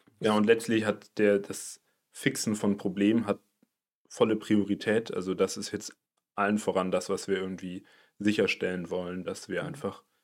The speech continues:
Speaker 1: das ELO lange noch läuft.
Speaker 2: Ja.
Speaker 1: Mich hat auch eine Frage erreicht, und zwar so ein bisschen so, wie es uns eigentlich dabei gegangen ist, wie viel Angst oder so wir, also was ist quasi, was haben wir ein bisschen dabei gefühlt, wenn man's vielleicht einfach mal so sagen will.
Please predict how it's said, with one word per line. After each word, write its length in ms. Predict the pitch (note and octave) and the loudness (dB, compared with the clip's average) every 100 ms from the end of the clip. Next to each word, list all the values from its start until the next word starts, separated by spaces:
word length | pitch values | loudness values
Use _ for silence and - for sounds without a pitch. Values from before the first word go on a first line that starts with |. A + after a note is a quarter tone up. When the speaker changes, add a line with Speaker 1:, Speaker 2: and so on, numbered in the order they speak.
| _ | _
Speaker 1:
das 140 | - - | -18 -4
ELO 440 | G#2 G2 G#2 G2+ - _ _ - | 0 2 2 0 -6 _ _ -6
lange 280 | F#2+ F#2+ G2 | -2 0 0
noch 180 | F#2+ G#2 | -2 0
läuft. 400 | F#2+ - - - _ _ - | 0 0 -8 -20 _ _ -12
Speaker 2:
Ja. 220 | D#3 C3 _ _ - | -10 -10 _ _ -4
Speaker 1:
Mich 180 | A#2+ | 2
hat 80 | A#2 | 4
auch 120 | A#2+ | 4
eine 360 | C3 G#2+ G#2 - | 4 4 2 2
Frage 340 | - F#2+ G2 | 2 4 6
erreicht, 380 | G2 G2 A2+ - | 4 4 2 0
und 120 | G#2 | -8
zwar 180 | - G#2 | 2 2
so 80 | G#2 | 4
ein 100 | G2 | 0
bisschen 320 | G#2 - G#2 | -2 0 0
so, 240 | G2 G2 - | 2 -2 -2
wie 80 | G#2+ | -4
es 100 | G#2+ | -2
uns 180 | G#2 G2+ | -4 -2
eigentlich 220 | G#2 G2+ | -2 0
dabei 280 | F#2+ F#2+ F#2+ | 0 2 2
gegangen 380 | F#2 F#2+ G#2 F#2+ | 2 -2 0 -2
ist, 160 | - | -4
wie 80 | G#2 | -6
viel 480 | - G2+ F#2+ G2 - _ _ _ _ _ | -2 0 0 -2 -8 _ _ _ _ _
Angst 440 | G3 G3 D3 G#3+ - | -2 0 0 -4 -2
oder 180 | G2+ F#2+ | 0 2
so 460 | G2 G2 G2+ A2 _ | 2 0 0 -6 _
wir, 420 | G#2 G2+ G2 G2 - _ C#4+ D4+ | -2 2 2 0 -8 _ _ _
also 180 | G#2+ G2+ _ _ _ _ _ _ - | -16 -16 _ _ _ _ _ _ -16
was 240 | - A2+ - | -2 -2 -2
ist 120 | G#2+ | -2
quasi, 220 | A2+ G#2 | 2 4
was 140 | G#2 C3 | 4 4
haben 120 | B2+ | 4
wir 60 | |
ein 60 | G#2 | 4
bisschen 180 | G#2+ A2 | 4 2
dabei 220 | G2 F#2+ | 4 4
gefühlt, 580 | - F#2+ - G2+ F#2+ - | 2 -6 -2 0 0 -2
wenn 80 | F#2+ | -10
man's 160 | F2+ - | -10 -10
vielleicht 200 | F#2 F#2 | -12 -10
einfach 140 | F2 | -10
mal 140 | E2+ E2 | -10 -8
so 140 | E2+ | -8
sagen 240 | E2 E2 | -6 -6
will. 140 | E2 | -8